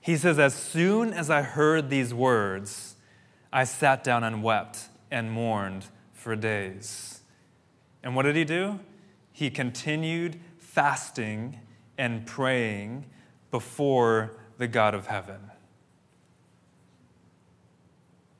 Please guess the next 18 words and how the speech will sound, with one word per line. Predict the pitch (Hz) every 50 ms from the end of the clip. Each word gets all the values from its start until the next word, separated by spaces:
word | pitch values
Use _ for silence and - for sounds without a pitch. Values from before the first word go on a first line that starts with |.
| _ _ -
It | 147 120
broke | 117 143 143 131
his | 135 120 -
heart. | - - 131 113 - 123 - - - - - _ _ _ _ _ _ _ _ _ _ _ _ _ _ _ _ _ _ _ _ _ _ _ _ _ _ _ _ _ _ _ _ _ _ _ _ _ _ _ _ _ _ _ _ _ _ -
Guys, | 131 123 120
there's, | 123 143 147 135 123 - - - - - - - _ _ _ _ _ _ _ _ _
I, | - - 123 - - - - - _ _ _ _ _ -
I | 123
don't | 143 147
have | 139 123
time | 131 135 135 127
to | 127
go | 117 117 113 117
into | 117 113
all | 107 101 101
this, | 95 95 - -
but, | - 123 120 110 - - - _ _ _ _ _ -
um, | - 117 110 107 101 98 98 95 95 92